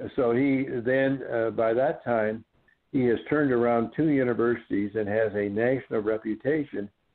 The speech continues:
in the field of education for educational reform. So it happens to be then that the President of the United States, in Presidential Affair, the third book in the trilogy, brings him to Washington, D C, to help reform our public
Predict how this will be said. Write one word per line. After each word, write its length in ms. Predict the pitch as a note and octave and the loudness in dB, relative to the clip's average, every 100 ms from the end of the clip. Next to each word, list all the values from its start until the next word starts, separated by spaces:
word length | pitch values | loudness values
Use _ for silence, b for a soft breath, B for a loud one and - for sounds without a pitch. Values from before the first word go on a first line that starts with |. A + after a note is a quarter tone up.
| _ | _
in 180 | G#2+ A2+ | -4 -2
the 120 | B2 B2 | -2 -2
field 260 | A#2 A2 G#2+ | 2 2 2
of 80 | |
education 720 | G#2 G#2 G2+ - C#3+ D3 B2+ G#2 | 2 0 -2 -2 0 0 -2 -6
for 220 | G#2+ G#2 | 0 2
educational 600 | G#2 G#2 - A2 F#2 - | 0 -2 -2 0 -2 -6
reform. 560 | G2+ G2+ - E3 D3 - _ _ _ _ b b _ _ | -6 -4 0 0 0 -6 _ _ _ _ b b _ _
So 200 | - A#2+ | -2 2
it 120 | A#2 | 2
happens 380 | A2 B2+ E3 F3+ D3 | 2 0 0 -2 -4
to 80 | A2+ | -2
be 180 | G#2+ | 2
then 320 | G#2+ G#2+ G#2+ A2+ | 2 2 2 0
that 140 | G#2 | -2
the 80 | G#2 | -4
President 380 | - C#3+ C#3+ B2 | -2 0 0 0
of 100 | A2 | 0
the 40 | |
United 320 | A2+ A2 G#2+ - | 2 2 0 -2
States, 400 | F3+ D#3 B2+ - - | 0 2 0 -4 -8
in 300 | A#2 G#2+ G2+ - _ _ b _ - | -2 -2 -2 -10 _ _ b _ -4
Presidential 720 | C3 A2 A2+ C3+ F3 C#3 G#2 | 0 0 2 0 0 0 0
Affair, 340 | F2+ G#2 G2+ G#2+ | 0 0 2 2
the 140 | G2 | -2
third 320 | G2 A#2+ B2+ | -2 0 0
book 200 | A#2 G#2+ | -2 -2
in 100 | G#2+ | -2
the 80 | G2+ | -6
trilogy, 600 | F#2 G2+ F2+ F2+ F#2 A2+ - _ - B B B | -4 -2 0 -2 -6 -18 -18 _ -20 B B B
brings 480 | - - B2 C#3+ D3+ | -10 -2 0 2 0
him 180 | C3+ A#2+ | -2 -2
to 100 | A2 | 0
Washington, 600 | G2+ A2 A2+ C3 A2 G#2 | 2 2 0 -4 -6 -4
D 180 | G#2 G#2+ - | -2 -2 0
C, 360 | A#2 G#2+ A2 A2 _ - b _ | 0 2 0 -4 _ -20 b _
to 100 | A2+ | 0
help 300 | G#2 A#2+ B2 | 2 2 0
reform 460 | C3+ A#2+ A2+ A2+ A2+ | -2 0 2 2 2
our 140 | G#2+ | 2
public 340 | G#2 G#2 G#2+ | 0 -2 -2